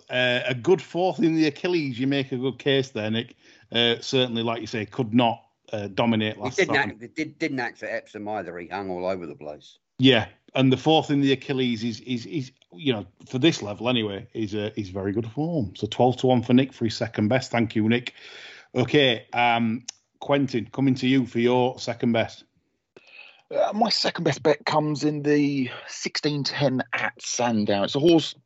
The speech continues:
Speaker 3: I've had on, on in the tracker for a while, Aquam, Ian Williams trained, um, four-year-old. Uh, made the track once last year as a three-year-old. That was, uh, in a, a May, May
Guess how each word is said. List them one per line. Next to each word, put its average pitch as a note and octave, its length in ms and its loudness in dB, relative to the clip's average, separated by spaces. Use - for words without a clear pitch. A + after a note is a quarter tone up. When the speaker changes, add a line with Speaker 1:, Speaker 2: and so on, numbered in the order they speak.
Speaker 3:
I've F#3+ 160 0
had E3+ 280 -2
on, A#2+ 760 0
on D#3+ 220 0
in D3 160 6
the A2 80 6
tracker A2+ 320 0
for A2 160 4
a G#2 40 6
while, G#2 360 4
Aquam, F#2+ 600 -4
Ian B2+ 240 4
Williams A2 440 2
trained, G#2 600 -2
um, G2+ 520 -2
four-year-old. G2+ 540 2
Uh, B2+ 120 -6
made D3 240 0
the B2 60 -4
track - 220 -2
once C3 340 -2
last A2+ 320 2
year A2+ 140 0
as G2 80 -6
a G#2 40 -12
three-year-old. A#2+ 640 2
That - 160 -2
was, - 380 -6
uh, - 240 -6
in A2+ 340 4
a, G#2 40 2
a G#2 40 4
May, G#2 420 2
May A2+ 440 2